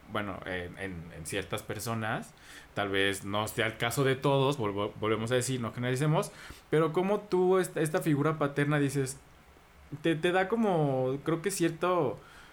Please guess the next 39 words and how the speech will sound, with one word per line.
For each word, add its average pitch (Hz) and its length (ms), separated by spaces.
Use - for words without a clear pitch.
seguridad, 143 800
no 180 160
sé, 202 120
cierto 190 300
como 185 220
protección, 160 680
no 214 80
sé. 247 220
Y 151 220
que 180 160
lo 190 160
vi, 220 420
y 160 140
yo 190 120
en 208 120
ese 208 120
momento 196 380
todavía 147 200
dije, 143 260
"Ay, 311 260
pues, 135 200
lo 185 100
voy 320 100
a 302 60
idealizar, 117 440
como 139 220
en 151 60
mi 165 80
mundo 262 260
de 208 100
caramelo, 151 540
vamos 269 380
a 156 80
pensar 151 320
que 156 80
así 156 200
va 113 120
a - 20
ser". - 160